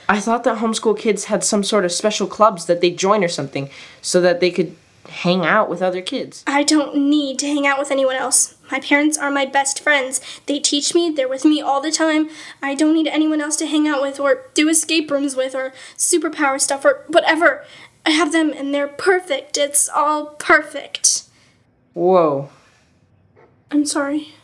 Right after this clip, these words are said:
Speaker 1: It's okay. I'm sorry too. I didn't mean to make you all upset.
Speaker 2: I didn't mean to raise my voice. I wasn't trying to be disrespectful.
Speaker 1: Don't stress.
Speaker 2: That wasn't how I was supposed to say it. Are you going to tell them?
Speaker 1: Your parents?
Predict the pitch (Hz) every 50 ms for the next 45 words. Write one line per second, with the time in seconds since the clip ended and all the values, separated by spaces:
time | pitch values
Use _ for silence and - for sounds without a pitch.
0 | _ _ _ _ _ - 208 220 - - 220 190 - - 165 151 151 - - -
1 | _ - 170 190 196 - - 180 175 170 165 - - 156 135 - - - - -
2 | - - _ - 165 170 185 202 202 - - 185 185 175 170 165 165 165 160 160
3 | 170 165 151 151 147 147 - - - 151 139 139 - - _ _ _ _ _ -
4 | 311 294 311 302 294 302 285 277 277 294 - 277 269 277 - 302 277 285 277 277
5 | 285 302 - - - - _ _ _ _ _ - _ _ - 285 277 285 285 -
6 | - - - 294 285 277 302 302 320 - 311 302 285 285 - - 339 - - 294
7 | 285 - - - - 339 320 _ _ _ _ _ - - 180 180 170 175 - -
8 | - 123 - - - - - - _ _ _ _ _ _ - - 285 269 - -
9 | _ 330 302 311 311 - 330 - 349 320 320 302 294 294 285 294 302 302 - -
10 | 339 320 - - - - - 349 339 339 359 370 - - - _ _ _ _ _
11 | _ _ _ _ _ _ _ _ _ _ _ _ _ - 311 302 302 311 320 311
12 | 302 339 320 - 320 269 262 - 285 285 294 - - - _ _ _ _ _ -
13 | 175 165 165 170 180 165 180 226 233 254 262 - - - -